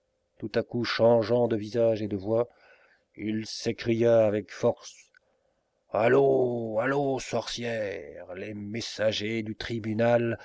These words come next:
sont déjà à ta porte. Comment t'es-tu laissé prendre ainsi ? Allô, allô, suis-moi ! » Elle pâlit, mais sans se déconcerter, et le menaça de toute son habileté.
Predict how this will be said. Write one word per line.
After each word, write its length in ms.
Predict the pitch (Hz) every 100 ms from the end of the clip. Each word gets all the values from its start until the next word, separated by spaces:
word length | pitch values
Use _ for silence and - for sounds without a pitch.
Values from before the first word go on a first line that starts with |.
| -
sont 300 | - - 110
déjà 500 | 104 117 113 117 117
à 80 | 110
ta 160 | 117 110
porte. 540 | 131 110 - _ - _ _ _ _ _ _ _ _ -
Comment 360 | 123 127 131
t'es-tu 300 | 123 113 123
laissé 280 | 117 113 110
prendre 440 | - 117 117 110
ainsi ? 500 | 110 107 - 107 101 - _ _ _ -
Allô, 420 | 135 143 117 104 _ -
allô, 420 | 131 147 123 107
suis-moi ! » 840 | - - 151 156 143 123 107 - _ _ _ _ _ _ _ _ _ _ -
Elle 180 | 110
pâlit, 320 | 104 135 113 104
mais 120 | 101
sans 140 | -
se 120 | 139 143
déconcerter, 720 | 127 120 - 117 - 147 151 _ _ _ _ _ -
et 100 | 127
le 100 | 117
menaça 500 | 151 151 - - 131
de 120 | 104
toute 280 | - - -
son 160 | -
habileté. 540 | 131 110 101 - 95